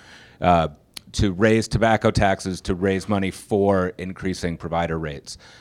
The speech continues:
Uh, that's something that's coming to the ballot in November. Uh, transportation, I don't know. I'm sure there's some folks in this room that know better than us whether or not there,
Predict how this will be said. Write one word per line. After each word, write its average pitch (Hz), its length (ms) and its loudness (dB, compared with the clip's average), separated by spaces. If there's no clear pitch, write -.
Uh, 85 180 0
that's 92 520 -2
something 90 240 -4
that's 85 160 -6
coming 95 240 -2
to - 80 -6
the 87 80 -2
ballot 87 340 2
in 85 140 -4
November. 85 560 -2
Uh, 98 300 8
transportation, 117 720 0
I 107 80 2
don't 120 80 0
know. 123 120 2
I'm 110 120 2
sure 117 160 0
there's 110 200 2
some 104 120 -4
folks 107 240 -2
in 104 60 -2
this 101 160 -2
room 107 160 2
that 101 100 -4
know 98 160 0
better 98 240 -2
than 98 120 0
us 101 220 -2
whether 95 240 2
or 95 60 2
not 101 260 0
there, 98 240 0